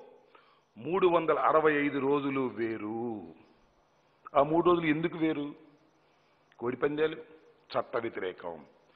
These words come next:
పేకాట చట్ట వ్యతిరేకం, జూదం చట్ట వ్యతిరేకం,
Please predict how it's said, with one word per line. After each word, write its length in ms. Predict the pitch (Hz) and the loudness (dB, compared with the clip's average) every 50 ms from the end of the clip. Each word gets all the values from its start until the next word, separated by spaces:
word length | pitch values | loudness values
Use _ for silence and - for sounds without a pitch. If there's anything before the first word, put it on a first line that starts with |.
| - - - _ _ - | -20 -20 -20 _ _ 10
పేకాట 600 | 190 226 269 247 269 277 269 277 262 269 269 269 - - - - - | 10 10 12 10 10 6 8 8 6 6 6 4 2 -8 -16 -18 -20
చట్ట 500 | - - _ _ - 139 147 - - 180 | -20 -20 _ _ -8 -6 -6 -4 -2 -2
వ్యతిరేకం, 720 | 170 147 143 131 135 127 120 107 - 113 120 110 98 87 - - - - - - 120 | -2 -2 -4 -6 -4 -6 -6 -6 -6 -8 -8 -8 -10 -12 -16 -20 -20 -20 -20 -18 -2
జూదం 560 | 123 - 262 302 311 320 320 320 330 330 302 285 - - - - - | 4 10 12 12 12 12 12 10 10 8 6 2 -4 -12 -16 -18 -18
చట్ట 400 | - - - 220 - - - 277 | -2 4 4 4 6 8 8 8
వ్యతిరేకం, 760 | 262 254 247 247 240 233 220 - 220 226 233 220 190 151 - | 8 8 8 8 6 6 6 8 8 8 8 8 6 4 0